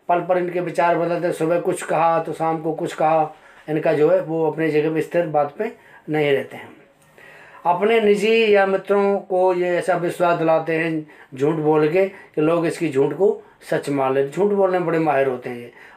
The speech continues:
और अपने मित्रों को, समाज को, जनता को ऐसा विश्वास दिलाते हैं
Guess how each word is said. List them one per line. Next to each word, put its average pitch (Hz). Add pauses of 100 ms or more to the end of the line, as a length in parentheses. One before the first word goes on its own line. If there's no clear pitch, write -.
और 151
अपने 160
मित्रों 160
को, 156 (300)
समाज 165
को, 160
जनता 160
को 160
ऐसा 156
विश्वास 156
दिलाते 147
हैं 208